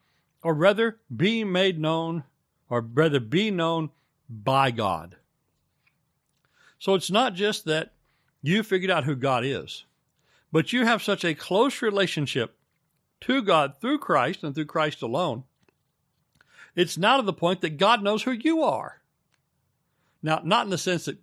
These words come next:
you know, well, obviously God knows who everybody is, right? God knows everybody and everything.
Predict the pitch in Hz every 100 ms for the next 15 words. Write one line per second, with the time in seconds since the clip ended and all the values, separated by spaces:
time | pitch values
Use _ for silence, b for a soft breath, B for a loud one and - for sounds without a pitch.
0 | 151 151 127 - 139 147 156 139 135 123
1 | 156 156 147 127 127 117 110 98 87 -
2 | 98 - _ _ _ _ _ _ _ _
3 | _ - 131 135 131 120 104 101 117 151
4 | 107 95 113 143